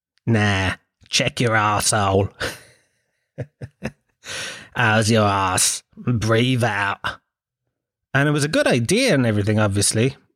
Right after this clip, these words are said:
but, uh, meditation was class. And I wish I didn't get so lazy that I stopped doing it.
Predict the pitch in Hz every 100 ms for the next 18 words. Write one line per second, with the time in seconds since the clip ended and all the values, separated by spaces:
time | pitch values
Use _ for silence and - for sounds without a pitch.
0 | _ 120 120 120 117 113 107 - - _
1 | _ _ _ _ _ _ 135 170 220 -
2 | 190 214 123 107 - - 185 - 110 -
3 | - - _ _ _ _ _ - 131 147
4 | 185 - 127 147 139 123 - 139 120 123
5 | 185 226 143 120 110 110 - - 156 139
6 | - 170 254 120 -